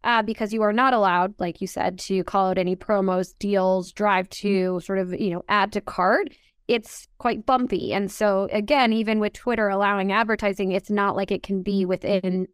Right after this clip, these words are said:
whether that's, like, you know, shopping within the app, um, et cetera. So, you know, we still,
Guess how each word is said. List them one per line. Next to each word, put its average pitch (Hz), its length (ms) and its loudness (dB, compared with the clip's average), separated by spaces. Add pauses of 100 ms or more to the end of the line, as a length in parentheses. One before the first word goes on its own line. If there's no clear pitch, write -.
(600)
whether 208 240 2
that's, 185 240 0
like, 180 200 -6
you 185 140 -2
know, 180 120 -4
shopping 190 360 -2
within 190 220 -4
the 202 140 0
app, 269 320 0 (440)
um, 196 320 2
et 202 120 -4
cetera. 226 420 2
So, 214 380 -2
you 233 80 -4
know, 226 80 0
we 226 100 -2
still, 311 640 2